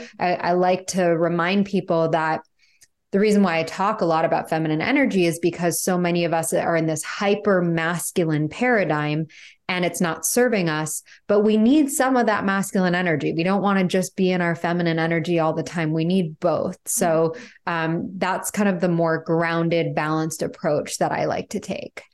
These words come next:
Speaker 2: That's so beautiful and amazing. And I love how you were led through it, you know, like, through your own experience, your healing, you know, the, the book.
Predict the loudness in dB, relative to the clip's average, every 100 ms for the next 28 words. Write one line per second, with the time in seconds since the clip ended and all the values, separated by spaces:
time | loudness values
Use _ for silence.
0 | _ _ _ _ -6 -6 -6 -8 -2 0
1 | 2 2 2 0 0 0 2 2 2 2
2 | 2 0 0 0 0 2 2 0 -2 0
3 | 2 2 2 2 2 2 0 -6 -4 2
4 | 4 4 2 -2 -4 -2 0 2 2 2
5 | 0 0 0 2 4 2 2 4 2 0
6 | 0 0 0 0 0 0 0 0 2 2
7 | 2 2 0 2 2 2 2 2 2 0
8 | 2 2 2 2 4 4